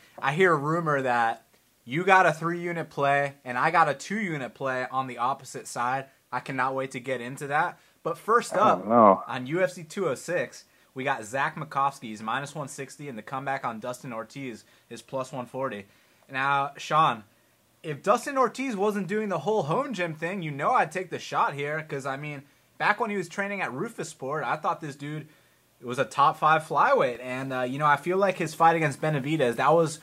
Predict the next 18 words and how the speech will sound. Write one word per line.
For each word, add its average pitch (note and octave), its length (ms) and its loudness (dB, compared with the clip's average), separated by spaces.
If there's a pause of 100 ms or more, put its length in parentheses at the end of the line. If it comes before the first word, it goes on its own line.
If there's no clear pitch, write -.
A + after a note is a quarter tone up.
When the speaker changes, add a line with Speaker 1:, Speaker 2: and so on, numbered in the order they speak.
(140)
Speaker 1:
almost D#3 280 6
like D3 160 2
his C#3 140 0
title C#3 320 4
fight. G2 400 0
And A2+ 160 -4
then B2 100 0
after C3 340 2
that, C#3 280 2 (160)
he A#2 140 -4
moved C3+ 340 0
back C#3 220 6
to C3 60 -2
Nashville. B2 480 0
He G#2+ 60 0
left C3+ 320 0
Rufus B2+ 380 -4
Sport, B2 420 0